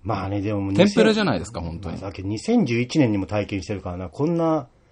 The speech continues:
Speaker 1: ちょこちょこ体験しなくていいやん。
Speaker 2: そうだね。
Speaker 1: 一生に一度でいいよ。
Speaker 2: 結構僕ら多いよね。
Speaker 1: この世代ね。
Speaker 2: 本当そういうの。うん。
Speaker 1: 十年に一度以上のタイミングで来てますからね。
Speaker 2: そうですね。
Speaker 1: まあ、二千十一年の時よりは、ま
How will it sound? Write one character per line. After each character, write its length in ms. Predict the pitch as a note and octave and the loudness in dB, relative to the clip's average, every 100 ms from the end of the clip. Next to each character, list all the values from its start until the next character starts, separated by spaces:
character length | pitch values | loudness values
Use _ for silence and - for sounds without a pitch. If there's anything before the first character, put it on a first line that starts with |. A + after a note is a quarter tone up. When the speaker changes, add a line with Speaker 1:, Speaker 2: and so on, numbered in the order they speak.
| _ _ _ - | _ _ _ -6
Speaker 1:
ち 60 | C3+ | 0
ょ 20 | |
こ 80 | C#3 | 0
ち 80 | |
ょ 40 | - | -2
こ 100 | E2+ | -2
体 180 | A2 A2 | -2 0
験 160 | A#2+ | -2
し 140 | G#2+ B2 | -2 -2
な 80 | |
く 80 | A#2 | -2
て 100 | - | -4
い 40 | F#2+ | -8
い 20 | |
や 60 | E2+ | -8
ん。 20 | |
Speaker 2:
そ 60 | F2 _ - G#2+ | -14 _ -12 -6
う 220 | G2+ - | -6 -4
だ 60 | F2 | -4
ね。 60 | |
Speaker 1:
一 200 | B2+ - | -2 2
生 140 | E3+ D#3+ | 6 6
に 80 | D3+ | 4
一 160 | C#3+ | 4
度 100 | D3 | 0
で 80 | G2 | 0
い 40 | |
い 40 | D#2 | -6
よ。 120 | D2+ - - - - - | -8 -12 -16 -14 -12 -4
Speaker 2:
結 140 | - | -2
構 100 | - | 0
僕 240 | B2 D#3 D3 | 2 4 6
ら 100 | F#2+ | 6
多 140 | A#2 | 6
い 60 | F#2 | 4
よ 100 | D2 | -2
ね。 220 | G2 - _ _ _ | -6 -8 _ _ _
Speaker 1:
こ 140 | - G2+ | 0 0
の 80 | |
世 160 | F#2 G#2 | 0 -2
代 240 | G2 F#2+ | -2 -2
ね。 0 | |
Speaker 2:
本 40 | F#2+ | 0
当 40 | |
そ 60 | B2 | 2
う 80 | G#2 | 4
い 0 | |
う 60 | |
の。 20 | |
う 40 | A2+ | 4
ん。 580 | G#2 F#2 E2+ - F#2+ - - - A#2+ | 2 0 -2 -8 -14 -18 -20 -18 -10
Speaker 1:
十 260 | G2 D#3+ D#3 | 0 4 6
年 220 | G#2+ F2+ | 4 0
に 140 | F#2 | -4
一 160 | E2+ - | -6 -4
度 100 | A2 | -2
以 120 | A#2+ | -2
上 180 | G#2+ F2+ | -2 -4
の 100 | F2 | -6
タ 220 | - G2+ | -8 -6
イ 40 | |
ミ 100 | F2+ | -6
ン 20 | F#2 | -6
グ 60 | |
で 60 | F#2 | -10
来 60 | |
て 80 | - | -10
ま 100 | E2+ | -12
す 60 | D#2+ | -12
か 100 | D#2 | -14
ら 60 | |
ね。 100 | D#2+ | -8
Speaker 2:
そ 60 | A2 | -4
う 20 | |
で 0 | |
す 20 | |
ね。 40 | A2+ | -4
Speaker 1:
ま 20 | |
あ、 20 | |
二 160 | G2+ G#2 | -4 -6
千 220 | D3+ D#3+ | -4 -4
十 120 | C#3 | -4
一 140 | F3+ F#3 | -4 0
年 80 | D#3 | 0
の 60 | |
時 200 | E3+ - | 0 0
よ 80 | F#3 | 4
り 100 | E3 | 6
は、 120 | C#3 | 6
ま 300 | B2 A#2 G#2+ | 6 4 2